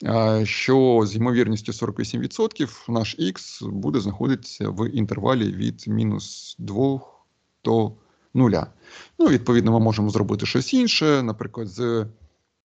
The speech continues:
а, порахувати ймовірність того, що стандартний нормальний випадковий розподіл,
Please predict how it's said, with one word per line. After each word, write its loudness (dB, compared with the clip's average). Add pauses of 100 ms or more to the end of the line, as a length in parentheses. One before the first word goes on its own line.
(560)
а, -6
порахувати -2 (520)
ймовірність -2
того, -2
що -12
стандартний -6
нормальний -4
випадковий -4
розподіл, 0